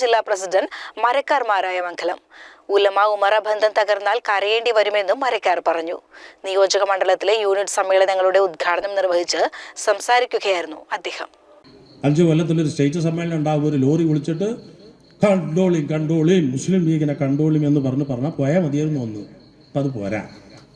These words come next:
Speaker 2: ഇപ്പോൾ സുബൈക്കൊരു വെല്ലുവിളിയാണ്, ലോറിനൊരു വെല്ലുവിളിയാണ്, അസറിനൊരു വെല്ലുവിളിയാണ്, മഗ്‌രിബിക്ക്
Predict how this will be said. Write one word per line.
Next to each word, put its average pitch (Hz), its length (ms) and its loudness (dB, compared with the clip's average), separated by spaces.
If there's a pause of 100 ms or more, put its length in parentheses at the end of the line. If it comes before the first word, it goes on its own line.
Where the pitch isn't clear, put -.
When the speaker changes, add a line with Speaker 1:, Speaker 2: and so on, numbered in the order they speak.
(760)
Speaker 2:
ഇപ്പോൾ 131 220 0
സുബൈക്കൊരു 165 500 4
വെല്ലുവിളിയാണ്, 151 480 2 (120)
ലോറിനൊരു 156 440 2
വെല്ലുവിളിയാണ്, 143 500 2 (100)
അസറിനൊരു 156 460 0
വെല്ലുവിളിയാണ്, 131 560 0 (640)
മഗ്‌രിബിക്ക് 160 440 4